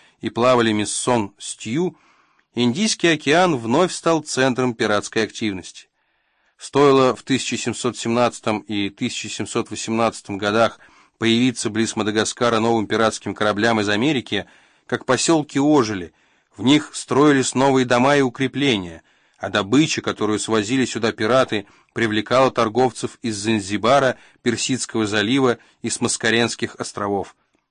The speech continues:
Пиратский Мадагаскар переживал второе рождение. Первое крупное столкновение англичан с пиратами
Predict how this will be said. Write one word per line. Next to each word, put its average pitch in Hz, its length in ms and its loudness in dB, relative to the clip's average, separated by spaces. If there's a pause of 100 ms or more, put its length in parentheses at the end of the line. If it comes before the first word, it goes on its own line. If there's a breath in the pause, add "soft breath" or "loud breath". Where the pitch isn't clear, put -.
Пиратский 123 480 2
Мадагаскар 110 720 0 (300 soft breath)
переживал 101 640 0
второе 104 460 -2
рождение. 87 640 -8 (1400 soft breath)
Первое 185 340 6
крупное 180 400 2
столкновение 156 640 2
англичан 143 500 0
с - 100 -10
пиратами 180 580 2